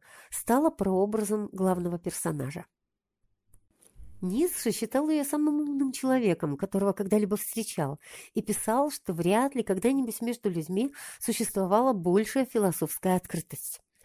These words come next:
Начала писать и Лу. Её поэму «К скорби» некоторые друзья даже приняли за написанную самим Ницше, что весьма обрадовало философа. «Нет», писал он, «эти стихи принадлежат не мне.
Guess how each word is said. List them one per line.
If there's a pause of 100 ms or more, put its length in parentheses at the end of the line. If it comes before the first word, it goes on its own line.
(300)
Начала
писать
и
Лу. (540)
Её
поэму
«К
скорби» (340)
некоторые
друзья
даже
приняли
за (260)
написанную
самим
Ницше, (280)
что
весьма
обрадовало
философа. (1600)
«Нет», (400)
писал
он, (300)
«эти
стихи
принадлежат
не
мне.